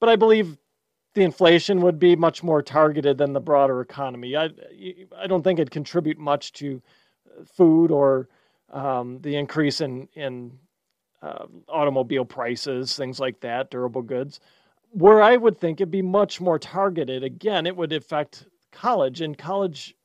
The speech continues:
tuitions would get much, uh, even more expensive much more quickly. You start canceling debt, what happens? Well, that, that money needs to be recouped somehow.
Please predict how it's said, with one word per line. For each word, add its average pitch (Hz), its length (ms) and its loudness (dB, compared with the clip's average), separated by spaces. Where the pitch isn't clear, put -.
tuitions 160 520 -4
would 156 160 -8
get 180 140 -4
much, 160 440 -10
uh, 160 140 -4
even 185 220 2
more 190 200 4
expensive 151 540 -8
much 156 220 -6
more 123 180 -8
quickly. - 500 -20
You 127 80 -18
start 170 280 -10
canceling 165 640 -10
debt, 196 260 -2
what 170 160 -10
happens? 156 720 -14
Well, 226 80 -4
that, 208 300 0
that 202 160 2
money 180 260 2
needs 165 280 -2
to - 80 -18
be 156 160 2
recouped 151 560 -4
somehow. 127 580 -8